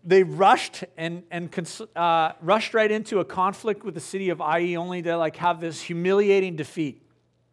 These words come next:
And Joshua seven, Jo-, Joshua chapter seven recounts, you know,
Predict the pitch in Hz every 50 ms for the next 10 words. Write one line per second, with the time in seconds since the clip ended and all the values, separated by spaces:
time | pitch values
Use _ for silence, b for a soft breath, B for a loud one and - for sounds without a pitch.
0 | _ _ _ _ _ _ _ _ _ - - b b b b b b b b b
1 | b b b b b - 165 170 170 - 208 208 240 226 - - 269 262 254 208
2 | - - - 214 185 196 202 208 180 170 196 220 208 - - 196 175 180 190 175
3 | 208 202 - - 233 214 - 214 214 - 165 - - 202 196 202 202 180 170 170
4 | 160 - - - 185 180 185 190 180 - - - - - _ - 160 156 156 151
5 | 147 151